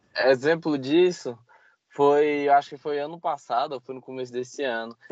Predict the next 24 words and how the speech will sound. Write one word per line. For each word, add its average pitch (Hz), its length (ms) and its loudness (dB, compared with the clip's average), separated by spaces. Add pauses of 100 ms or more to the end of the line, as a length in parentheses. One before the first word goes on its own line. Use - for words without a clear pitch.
(140)
Teve 131 180 4
um 139 100 -2
tempo 147 400 -2
que 160 160 0
deu 151 240 6
pra 170 140 4
perceber, 165 640 2
a 127 100 8
olho 135 280 4
nu, 151 320 -6
que - 160 -8
o 156 40 -2
Lago 131 260 2
Paranoá 131 420 -2
estava 127 380 -6
muito 131 260 -16
cheio, 139 220 -2
lá 135 140 0
na, 160 420 -4
naquela 131 420 -4
ponte 127 380 -12
da, 113 480 -6 (840)
do, 110 360 -8
entre, 113 400 -10